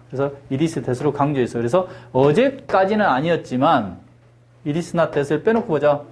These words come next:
어제까지는 아니었지만 나는 인정했다. 그 서류의 가치를.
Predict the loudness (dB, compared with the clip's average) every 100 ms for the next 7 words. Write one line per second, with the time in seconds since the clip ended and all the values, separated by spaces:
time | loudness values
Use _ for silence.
0 | -20 -20 -18 -8 -2 2 4 4 2 2
1 | 2 2 -2 -2 0 0 -2 -14 -8 -4
2 | -4 -4 -2 0 -2 -2 -4 -4 -10 -8
3 | -4 -4 -2 -2 -2 -2 -6 -6 -8 -6